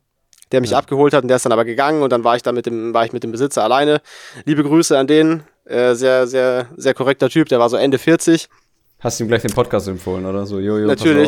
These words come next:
Speaker 2: auf. Ich, ich kauf hier
Speaker 1: Shoutout
Speaker 2: was,
Speaker 1: an Ho-,
Speaker 2: aber dafür, dafür,
Speaker 1: Shoutout,
Speaker 2: äh
Speaker 1: Shoutout an Holger, liebe Grüße. Und, äh, dann, äh, haben wir uns gleich sehr, sehr nett unterhalten. Und ich hatte schon, ich hatte so einen bestimmten Stiefel, den ich mir schon länger angeguckt hab, hatte ich halt schon im, im, im Sinne.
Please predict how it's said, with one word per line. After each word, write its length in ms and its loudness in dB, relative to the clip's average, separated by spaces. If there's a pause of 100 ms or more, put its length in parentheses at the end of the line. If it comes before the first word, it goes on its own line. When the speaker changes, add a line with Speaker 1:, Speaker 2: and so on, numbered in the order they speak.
(160)
Speaker 2:
auf. 40 -20 (260)
Ich, 160 -8
ich 100 -8
kauf 140 2
hier 160 4
Speaker 1:
Shoutout 40 2
Speaker 2:
was, 120 4
Speaker 1:
an 60 -2
Ho-, 20 0
Speaker 2:
aber 120 -2
dafür, 420 0 (220)
dafür, 400 -4
Speaker 1:
Shoutout, 460 0
Speaker 2:
äh 20 -8
Speaker 1:
Shoutout 320 2
an 140 0
Holger, 320 4
liebe 200 -2
Grüße. 540 0
Und, 280 -8
äh, 460 0
dann, 440 -4
äh, 560 0
haben 100 -2
wir 60 -4
uns 120 -8
gleich 260 -4
sehr, 240 -2
sehr 120 -2
nett 180 0
unterhalten. 420 0
Und 60 -2
ich 100 -6
hatte 180 -2
schon, 240 -2 (300)
ich 100 -4
hatte 140 -2
so 100 0
einen 80 0
bestimmten 340 -2
Stiefel, 600 0 (240)
den 180 0
ich 80 -6
mir 80 -2
schon 140 -6
länger 220 0
angeguckt 360 -2
hab, 120 0
hatte 120 -2
ich 80 -8
halt 120 -2
schon 140 -2
im, 300 -2
im, 260 -6
im 120 -6
Sinne. 360 2